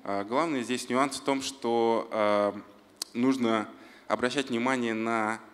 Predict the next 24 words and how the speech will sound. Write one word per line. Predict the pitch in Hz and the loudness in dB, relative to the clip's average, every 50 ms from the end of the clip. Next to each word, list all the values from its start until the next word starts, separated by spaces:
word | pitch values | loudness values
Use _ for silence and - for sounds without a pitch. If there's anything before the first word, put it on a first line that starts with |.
| - - | -14 -12
звенья, | 110 107 113 123 147 151 135 117 104 | -10 -6 0 4 4 6 6 4 2
которые | - 113 101 - 123 113 113 110 | 0 -4 -6 -2 -4 -2 -2 -2
находятся | 107 110 - - 117 110 107 - 110 | -2 -2 -2 0 0 0 0 -2 -8
внутри | 110 110 107 - 113 | -8 -4 -4 -4 -4
процессов | - - 127 120 - - 131 120 117 - - 113 98 - | -4 -2 -4 -4 -4 -4 -6 -6 -6 -6 -8 -8 -10 -8
или | - - 120 120 120 117 113 | -10 -8 -6 -4 -4 -4 -6
которые | 117 - 110 - - 127 123 120 120 117 | -4 -4 -6 -4 -2 -2 0 2 0 0
связывают | 117 117 - 117 120 120 117 113 107 101 - | 0 -4 0 2 2 2 2 2 -2 -2 -2
процессы | - 107 107 104 - 107 - - 107 | -2 -4 -4 -4 -6 -8 -8 -8 -8
друг | - 110 107 107 | -8 -8 -8 -6
с | 113 | -4
другом, | 117 151 170 160 127 117 | -2 -2 0 0 -2 -4
чтобы | 120 - - 123 117 120 117 - - - - - - - - | -4 -4 -6 -2 0 0 -2 -2 -6 -18 -20 -20 -20 -14 -4
вот | 113 110 110 - | -4 -4 -2 0
на | 123 | -2
этих | 127 127 - 117 - | -2 -2 -4 -8 -10
стыковых | - - - - - 127 117 120 - | -10 -12 -4 -2 0 0 0 -2 -2
точках | - 156 160 - - 120 - - | -4 -4 -4 -2 -4 -6 -6 -4
не | 113 117 127 127 | -4 -4 -4 -2
было, | 117 120 117 113 107 107 107 104 - - - - - - | -2 0 0 2 2 2 2 0 -4 -16 -20 -20 -20 -8
а, | - 104 101 98 101 98 | -4 -2 0 0 0 0
проблем | - - 104 101 117 120 135 139 139 | 0 -2 -2 -2 0 -2 -2 -2 -2
с, | 135 - - - - - | -4 -6 -8 -10 -6 -2
м, | 113 110 110 107 110 107 107 104 101 98 101 98 98 98 98 101 98 98 95 95 95 95 95 95 | 0 2 4 4 4 4 4 2 2 0 -2 -4 -2 -2 -2 -2 -2 -4 -4 -4 -6 -6 -6 -8